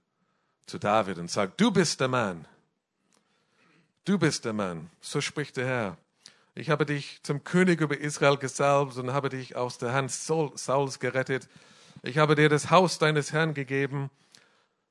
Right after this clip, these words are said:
Ich habe dir das Haus Israel und Juda gegeben. Und wenn es zu wenig war, so hätte ich dir noch dies und das hinzugefügt.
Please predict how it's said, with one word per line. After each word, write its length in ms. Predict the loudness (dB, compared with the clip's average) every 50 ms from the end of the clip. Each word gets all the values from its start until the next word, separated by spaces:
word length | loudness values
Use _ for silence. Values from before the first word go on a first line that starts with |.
| _ _ -14
Ich 140 | -6 -2
habe 140 | -2 0 0
dir 120 | 0 0 0
das 160 | 0 -2 -2
Haus 180 | -2 -2 -2
Israel 540 | -2 0 0 0 0 0 2 4 4 4 4
und 140 | 2 -2 -2
Juda 260 | 0 0 2 2 2
gegeben. 480 | 0 0 -2 -2 -2 -2 -2 -4 -4 -4
Und 120 | -4 -2
wenn 100 | -4 -4
es 140 | -6 -8 -6
zu 200 | -4 -4 0 2
wenig 380 | 4 4 4 4 0 -2 -2 0
war, 360 | 0 2 2 2 0 -2 -8 _ _ _ _ _ _ _ _ _ _ _ _ _
so 160 | -8 -6 -2
hätte 240 | -2 -2 -2 -2 -4
ich 220 | -6 -8 -8 -6
dir 180 | -2 0 0 0
noch 160 | 0 -4 -6
dies 460 | -8 -8 -6 -4 -4 -4 -4 -6 -8
und 260 | -10 -12 -12 -8 -8
das 340 | -8 -8 -8 -10 -12 -14 -14
hinzugefügt. 960 | -14 -14 -12 -8 -8 -8 -6 -6 -8 -8 -8 -10 -12 -12 -12 _ -20 -20 -20